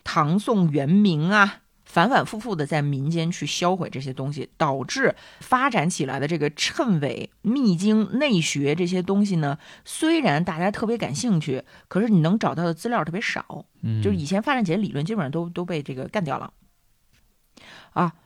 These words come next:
Speaker 1: 然后那个刚才说到这个王莽，对吧？
Speaker 2: 嗯。
Speaker 1: 这王莽老师迷信小能手啊，他不光是很喜欢玩谶纬，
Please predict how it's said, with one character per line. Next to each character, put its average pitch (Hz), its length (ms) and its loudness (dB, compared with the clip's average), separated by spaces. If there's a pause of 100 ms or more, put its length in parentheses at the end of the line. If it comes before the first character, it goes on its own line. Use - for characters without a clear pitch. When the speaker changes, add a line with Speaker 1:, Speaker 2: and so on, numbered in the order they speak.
(120)
Speaker 1:
然 165 200 2
后 196 200 6
那 180 180 2
个 135 360 0
刚 208 160 0
才 226 100 4
说 254 160 0
到 175 220 8
这 165 100 2
个 143 140 0
王 165 260 2
莽， 180 400 2 (140)
对 127 120 2
吧？ 135 220 0
Speaker 2:
嗯。 - 80 -20 (360)
Speaker 1:
这 156 220 0 (200)
王 175 200 8
莽 294 180 6
老 160 160 6
师 175 280 2
迷 175 160 8
信 226 180 2
小 139 140 0
能 127 180 0
手 202 120 2
啊， - 280 -4 (560)
他 285 160 4
不 320 140 2
光 320 200 6
是 160 380 4 (120)
很 170 200 0
喜 190 140 2
欢 120 120 0
玩 131 220 0
谶 175 240 0
纬， - 300 -6